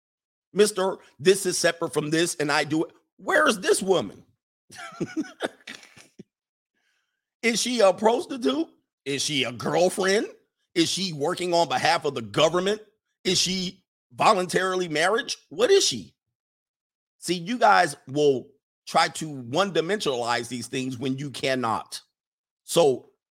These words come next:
Samson's not paying her, but she's getting paid to be in a relationship, meaning she's gonna, she's gonna financially benefit from being in a relationship, A K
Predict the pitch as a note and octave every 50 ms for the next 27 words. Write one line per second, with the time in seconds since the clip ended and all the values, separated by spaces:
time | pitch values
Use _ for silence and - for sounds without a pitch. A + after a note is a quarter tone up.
0 | _ _ _ _ _ _ _ - - - G#3+ C4 D#4 D#4+ - F#3 E3 C3+ C#3+ D3+
1 | C3+ C3 - - D3 C3 B2+ B2 B2 A2+ B2 B2 C3+ - B2 - _ _ _ _
2 | _ _ _ _ _ _ D#3 F3 E3+ - - E3+ F#3 F#3 F#3 F3+ C#3+ B2 G2 F2+
3 | C3+ G3 A3+ C#4 C4+ C4 A#3+ - - D#3 C#3 B2 A#2 A2+ A2+ A2+ A#2 A#2+ - _
4 | _ _ _ _ _ _ _ - D3+ C3 A2 G#2 C3 C#3 D3 D3 C3+ C3 C3 A#2+
5 | A2+ B2 A#2 A#2 A2+ A2 - G2+ F#2+ - F#2+ D#2+ - _ _ _ _ _ A#2+ D3
6 | E3 D#3+ D3 B2+ E3+ E3 - D#3+ D#3 D3+ B2 A2+ B2 G#2 G2 A2 - _ - -
7 | D#3 C#3+ C3+ C#3 B2+ A2 F#2 - - _ _ _ _ _ D#3 D3 D3+ D3 D3 E3
8 | G3+ G3+ - A3 G#3 G#3+ G3 D#3+ G#2+ - G3+ G#3+ E3 B2 - - A#2 B2 B2 -
9 | _ _ _ _ _ _ _ _ _ - D3 D3 C3 G2+ C#3 D3+ D#3 D#3+ E3+ -
10 | F3 E3+ E3 D3+ D#3+ D#3+ D3+ D3 - C3 A2+ - A#2 G2+ - _ _ _ _ _
11 | _ _ _ C3 D#3 F3 F#3 - - - A#3 A#3